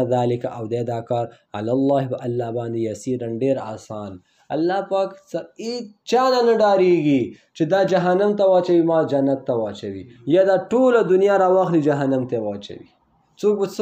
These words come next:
ورته وکړي؟ نه. دغه دنیا کې که تاسې سوچ کړی وي، کوم پولیس یا کوم وکیل یا د قاضي، جج چې چا باندې دی، هغه فیصله لیکي د پانسي، نو لږ ډاریږي چې دلته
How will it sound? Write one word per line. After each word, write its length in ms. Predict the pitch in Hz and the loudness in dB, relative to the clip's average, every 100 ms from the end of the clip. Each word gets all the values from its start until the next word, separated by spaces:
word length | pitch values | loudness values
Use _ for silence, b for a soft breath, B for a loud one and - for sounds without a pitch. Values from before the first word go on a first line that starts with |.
| 208 | -2
ورته 180 | 208 208 | 0 0
وکړي؟ 240 | 220 208 131 117 | 0 -2 -4 -4
نه. 120 | 95 - - - _ _ b b b 127 | -8 -14 -20 -20 _ _ b b b -2
دغه 240 | 175 196 180 | 2 2 2
دنیا 180 | 190 208 185 | 2 2 0
کې 80 | 180 | -2
که 80 | 170 190 | -2 -2
تاسې 200 | 196 180 180 | -2 -2 -4
سوچ 140 | 196 - | -4 -2
کړی 200 | 208 196 151 | -2 2 2
وي، 140 | 131 120 b b b _ | 0 -4 b b b _
کوم 120 | 170 139 156 | -2 0 0
پولیس 400 | 160 196 175 165 | 2 0 -2 0
یا 240 | 165 151 143 160 | 2 2 0 -2
کوم 100 | 156 160 160 139 | -2 -2 -2 0
وکیل 340 | 139 - 185 180 160 | 0 -2 -4 0 2
یا 140 | 156 139 139 | 2 2 2
د 20 | 143 139 139 135 143 135 151 180 - - | 2 2 0 -2 -4 -10 -10 -10 -12 -2
قاضي، 380 | 147 139 143 170 139 - 110 | 0 0 2 0 0 -6 0
جج 200 | 170 143 - _ b b b | 2 2 -4 _ b b b
چې 80 | - 127 | -10 -2
چا 100 | 175 | 2
باندې 280 | 180 170 165 151 | 2 4 2 4
دی، 120 | 151 139 139 | 2 2 0
هغه 160 | 147 175 | -2 0
فیصله 360 | 170 156 160 170 | -2 0 2 2
لیکي 240 | 185 190 160 127 | 0 0 0 0
د 80 | 127 | -2
پانسي، 400 | 131 120 - 151 127 B B - | -2 -2 -2 0 0 B B -8
نو 60 | 113 | -4
لږ 100 | 110 104 | -4 -6
ډاریږي 540 | 104 98 101 98 92 _ _ _ _ _ _ _ _ _ _ | -10 -10 -12 -12 -16 _ _ _ _ _ _ _ _ _ _
چې 80 | 113 | -4
دلته 240 | 131 139 | -2 -2